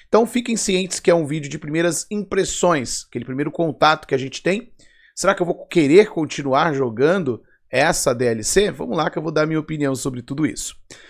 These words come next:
Pra começar, meus queridos amigos, eu quero falar sobre a questão da imersão das primeiras missões do jogo. Cara, sério, a Phantom Liberty, ela acrescenta um bairro novo ali, né, que é Dogtown,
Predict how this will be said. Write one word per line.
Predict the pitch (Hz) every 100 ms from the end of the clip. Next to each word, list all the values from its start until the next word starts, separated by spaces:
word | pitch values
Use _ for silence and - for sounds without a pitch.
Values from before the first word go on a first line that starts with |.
| - -
Pra | -
começar, | 294 277 - 233
meus | 226 -
queridos | 185 170 135
amigos, | 147 143 127 120
eu | 156
quero | - 165 185
falar | 214 175 180
sobre | - 196 185 190 214 - - - - -
a | 147
questão | 151 185 - 170 185
da | 185 180
imersão | 208 220 170 - 170 180
das | 170
primeiras | - 160 151 175
missões | 165 185 - 160 160 151
do | 165
jogo. | 135 117 98 107 -
Cara, | 170 165 117
sério, | 107 - 160 123 107 - _ - - - - - -
a | 135 139 139 139 135
Phantom | - 208 214 160
Liberty, | 147 180 147 127 - -
ela | 131 135 151
acrescenta | - 160 - 160 160
um | 180
bairro | 135 156 143
novo | 113 131 165 117
ali, | 113 151
né, | 123 147 -
que | -
é | 110 110 107
Dogtown, | 104 143 - - 120 156 147